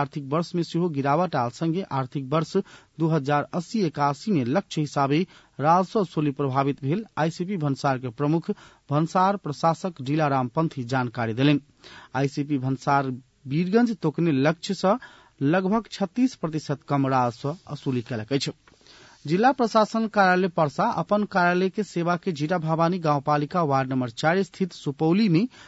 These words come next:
इलाका प्रशासन कार्यालय विस्तार करत।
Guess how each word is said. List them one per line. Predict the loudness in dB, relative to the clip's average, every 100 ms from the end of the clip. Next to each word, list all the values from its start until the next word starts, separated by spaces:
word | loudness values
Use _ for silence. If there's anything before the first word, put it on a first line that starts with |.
| -10
इलाका | 0 4 4 4
प्रशासन | 0 -2 -2 -2 -2 -2
कार्यालय | 2 2 2 -2
विस्तार | -4 -6 -4 -4 -6 -12 _
करत। | 0 2 2